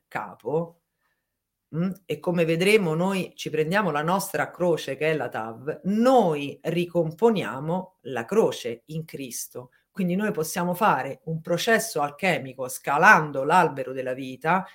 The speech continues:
attraverso l'infusione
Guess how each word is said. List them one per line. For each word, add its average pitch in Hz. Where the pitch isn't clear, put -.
attraverso 160
l'infusione 151